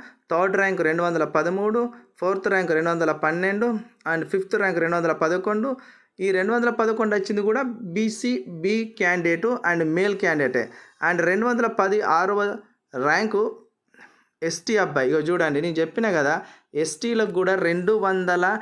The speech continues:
పది మార్కులు ఉంటేనే వస్తుందని నిన్న నేను లైవ్లో చెప్పిన. దీన్ని మనోళ్ళు ఎవ్వరు కూడా అంగీకరించరే. "నువ్వు చెప్పేటిది అంత ఎక్కువ ఉంటుందా బ్రదర్?" అంటారు. ఉంటది, ఇక్కడ కనిపిస్తుంది కదా. ఇతను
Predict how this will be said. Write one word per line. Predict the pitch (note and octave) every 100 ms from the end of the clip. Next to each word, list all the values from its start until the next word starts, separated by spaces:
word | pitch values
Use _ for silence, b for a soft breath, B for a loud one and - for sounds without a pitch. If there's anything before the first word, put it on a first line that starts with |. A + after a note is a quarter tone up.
| B B _
పది | E3 E3+ G#3+
మార్కులు | G#3 F3 F3+ F#3+ F#3+ F3
ఉంటేనే | E3 F#3 F#3
వస్తుందని | E3 E3 F3+ E3 F#3+ A3
నిన్న | G3 F#3+
నేను | F#3+ E3
లైవ్లో | D3+ F#3+ G#3+
చెప్పిన. | F#3 F3 E3 D3 - C#3+
దీన్ని | D#3 D#3+ D#3+
మనోళ్ళు | D#3 E3+ D3+
ఎవ్వరు | D#3+ F#3 A3
కూడా | G3+ F#3+
అంగీకరించరే. | F3+ F#3+ G3 G3 F#3+ G3+ G#3 G3 _ _ _ B B B B
"నువ్వు | D#3
చెప్పేటిది | D#3 D#3+ G3+ G3 G3 G3+ G#3 B B -
అంత | F3 G3+
ఎక్కువ | G3 G3
ఉంటుందా | F#3+ F#3+ F#3+
బ్రదర్?" | F#3 F#3 F#3+
అంటారు. | F#3 D#3+ -
ఉంటది, | E3+ A3 C4 C#4
ఇక్కడ | A3
కనిపిస్తుంది | E3+ E3 G3 A#3+ A3+ E3
కదా. | D3+ E3+
ఇతను | E3 D#3 E3 F3 G3